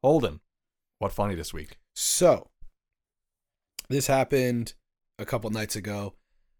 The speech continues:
Speaker 2: Uh, yeah, yeah, yeah. I, I go on, like, Discord calls with some work friends pretty often, um, but we haven't done it in a little while. And the other night, someone was just like, "Hey,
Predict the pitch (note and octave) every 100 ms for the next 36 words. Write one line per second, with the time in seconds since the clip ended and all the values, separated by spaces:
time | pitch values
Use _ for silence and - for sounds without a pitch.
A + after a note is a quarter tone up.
0 | _ G2 G#2 F#2+ F#2+ F#2+ F#2 - - _
1 | _ - - - _ _ C#2+ B1+ C2 A1+
2 | A#1 - _ _ _ _ _ _ _ _
3 | _ C3 C3 C3 C3 B2+ B2+ B2+ C3 -
4 | _ _ _ _ _ _ B2+ C3 B2+ A#2+
5 | - _ _ _ - F3+ E3 C#3+ - B2
6 | - C3+ - B2 A#2 A2+ - A2 G2+ G2+
7 | - G#2 G#2 - - G#2+ G#2+ G#2 - A2
8 | G#2 G2+ G#2 _ G#2+ G2+ G2 G2 G2 G2
9 | - C#3+ C#3 B2+ A#2 A#2+ A2 A2+ A2+ G#2+
10 | G#2+ G#2 G2+ G2+ - _ _ _ _ A2
11 | A2 G#2+ G#2+ G#2+ G2+ C3+ C#3+ D3 D3 -
12 | C#3 C3+ B2 B2+ B2+ G#2+ B2 C3+ G2